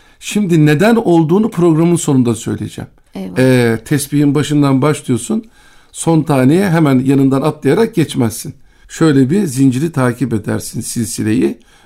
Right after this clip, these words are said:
Speaker 1: Öyle gelirsin. Aynı zamanda son tanedir deyişimizin sebebini anlatacağız. Melik ismi şerifinde. Bir kere Esmaül Hüsna programlarında biz Allah Teala'nın isimlerini zikrederken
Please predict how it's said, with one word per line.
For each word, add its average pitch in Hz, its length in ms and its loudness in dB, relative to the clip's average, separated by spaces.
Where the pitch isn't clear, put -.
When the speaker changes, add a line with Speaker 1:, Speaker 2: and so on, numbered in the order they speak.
Speaker 1:
Öyle 147 280 4
gelirsin. 110 540 -4
Aynı 165 260 2
zamanda 135 640 0
son 165 420 0
tanedir 113 720 -4
deyişimizin 120 540 -2
sebebini 147 400 0
anlatacağız. 131 600 -2
Melik 127 460 2
ismi 104 200 -8
şerifinde. 110 560 -12
Bir 262 180 4
kere 170 460 0
Esmaül 202 440 0
Hüsna 190 420 -2
programlarında 135 1160 2
biz 202 340 -2
Allah 202 380 2
Teala'nın 139 600 2
isimlerini 123 520 0
zikrederken 113 840 -6